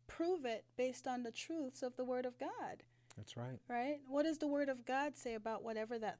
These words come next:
Speaker 1: thought is?
Speaker 2: Yes,
Speaker 1: You know,
Speaker 2: yes.
Speaker 1: um, you're a, a, you're, um,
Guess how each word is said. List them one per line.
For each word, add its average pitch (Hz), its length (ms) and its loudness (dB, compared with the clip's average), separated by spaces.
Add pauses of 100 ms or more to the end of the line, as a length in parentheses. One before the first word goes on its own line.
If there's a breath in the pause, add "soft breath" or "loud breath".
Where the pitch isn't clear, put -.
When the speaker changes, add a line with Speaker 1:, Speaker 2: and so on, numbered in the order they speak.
Speaker 1:
thought 208 280 0
is? 202 400 -6
Speaker 2:
Yes, 104 440 -4
Speaker 1:
You 233 100 -2
know, 208 280 -2
Speaker 2:
yes. - 300 -8 (100)
Speaker 1:
um, 214 420 -4 (120)
you're 254 280 4
a, 226 280 -2 (140)
a, 226 60 -2
you're, 226 440 2 (320)
um, 208 120 -4